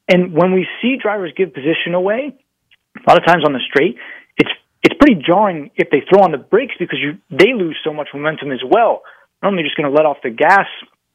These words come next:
let the guy pass you, and then you still have, we saw it again with Max later towards the end of that long straight. He let up a little bit, set Lewis up, and then tried to get by him quickly. This way, the way he did it, um,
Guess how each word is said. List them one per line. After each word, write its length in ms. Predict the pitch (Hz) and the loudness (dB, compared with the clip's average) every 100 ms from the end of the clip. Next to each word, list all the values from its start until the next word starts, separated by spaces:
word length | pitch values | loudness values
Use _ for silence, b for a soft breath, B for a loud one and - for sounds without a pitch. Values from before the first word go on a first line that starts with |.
| _ _ - - | _ _ -16 0
let 100 | 151 | 2
the 80 | 160 | 4
guy 160 | 156 151 | 4 4
pass 280 | 135 160 - | 4 2 2
you, 120 | 156 | -4
and 120 | 156 | -4
then 140 | 147 143 | -6 -4
you 140 | 165 - | -6 -2
still 180 | 170 160 | 0 2
have, 280 | 151 147 131 B B B | 4 2 0 B B B
we 140 | 170 - | -4 0
saw 140 | 202 | 0
it 60 | 175 | 0
again 280 | 131 196 240 | -2 -2 -2
with 160 | 180 | -6
Max 280 | 147 127 120 - - _ | -2 -2 -4 -10 -16 _
later 480 | 131 202 285 143 147 b b - | 2 4 4 -2 -4 b b -4
towards 260 | 147 165 123 | 2 2 2
the 240 | 160 151 | -2 -2
end 180 | 156 143 | -2 -2
of 120 | 139 | -2
that 260 | 131 123 - _ _ _ _ _ - | -2 -6 -10 _ _ _ _ _ 0
long 160 | 139 127 | 2 2
straight. 300 | - 135 123 - b b b - | 2 2 0 -8 b b b 0
He 120 | 160 | 4
let 200 | 160 165 | 4 4
up 160 | 170 165 | 2 -2
a 40 | |
little 200 | 165 190 | -2 -2
bit, 260 | 170 160 _ - - | -2 -6 _ -8 0
set 160 | 185 180 | 0 4
Lewis 280 | 170 160 - | 2 2 0
up, 220 | 196 - - | -2 -2 -6
and 100 | 139 | -6
then 120 | 143 | -2
tried 180 | 160 151 | 0 0
to 80 | 131 | 0
get 200 | 139 117 | -4 0
by 200 | 147 147 | 0 0
him 200 | 135 - _ _ | -6 -14 _ _
quickly. 400 | - 233 139 110 | 0 0 0 2
This 140 | - 233 - | 2 2 2
way, 340 | 147 127 143 - B B B - | 0 0 -6 -10 B B B 2
the 60 | 143 | 6
way 140 | 160 | 6
he 100 | 156 | 2
did 180 | 147 165 | 0 0
it, 200 | 139 _ _ _ _ _ _ - - | -2 _ _ _ _ _ _ -8 4
um, 460 | 131 127 117 110 | 6 6 2 -2